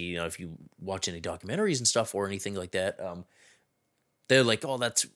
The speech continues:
we didn't have any of that. We were starving. We were treated like shit. You know, I didn't have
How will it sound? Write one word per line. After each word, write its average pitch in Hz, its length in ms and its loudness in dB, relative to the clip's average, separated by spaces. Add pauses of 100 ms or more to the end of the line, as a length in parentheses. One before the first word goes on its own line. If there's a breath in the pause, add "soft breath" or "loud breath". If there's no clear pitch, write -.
we 127 140 2
didn't 113 140 0
have 107 100 0
any 139 160 6
of 113 80 4
that. 98 140 -2
We 92 120 -4
were 85 80 -4
starving. 117 540 4
We 98 80 -2
were 92 80 -4
treated 107 300 0
like 85 180 -6
shit. - 500 -2
You 113 140 -10
know, 95 140 -6
I 98 80 -4
didn't 104 260 -6
have 98 720 -2